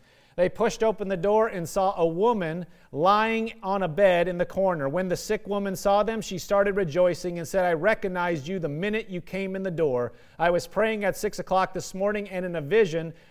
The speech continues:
I saw you come in and lay hands on me, and I was healed." The two women then laid hands on the sick woman and prayed for her in the name of Jesus, and she was healed.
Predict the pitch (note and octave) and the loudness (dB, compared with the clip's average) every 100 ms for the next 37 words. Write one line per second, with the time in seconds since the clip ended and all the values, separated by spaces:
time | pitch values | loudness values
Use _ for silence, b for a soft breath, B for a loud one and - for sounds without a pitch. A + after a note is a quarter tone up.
0 | - D3+ D3+ G3+ G3+ G#3+ G#3 G3+ G3 G3+ | -2 0 2 2 2 2 -2 -4 -4 -2
1 | F3 E3+ E3 E3 F#3 D3 F3+ F#3+ D3+ D#3 | -2 -4 -4 0 0 0 -6 -6 -4 -4
2 | D3+ E3 D#3+ D#3+ D#3+ D3+ F3 D#3+ A2 G2 | -4 -4 -2 -2 -2 -4 -4 -4 -4 -8
3 | b b - C3 G3 G#3 G#3+ G#3 G3+ F#3+ | b b -14 -10 -4 2 2 2 -2 -2
4 | F3 F3+ E3+ E3 G#3 G#3 F#3 F3 D3+ G3+ | 0 0 0 -2 -4 -4 -4 -4 -6 -6
5 | G3 F3 F#3+ G3+ G#3+ G3 b b D3+ D#3 | -6 -6 -6 -6 -8 -14 b b -8 -8
6 | - G#3 G#3 G#3 G3+ F3 F#3+ F#3+ E3 F#3+ | -2 2 4 2 -2 -2 -2 -2 -2 -2
7 | F#3 C#3+ E3+ G3+ G#3 D#3 B2+ F3+ E3+ - | -4 -2 -2 -2 -4 -6 -10 -8 -8 -6
8 | D3 G#2 | -8 -8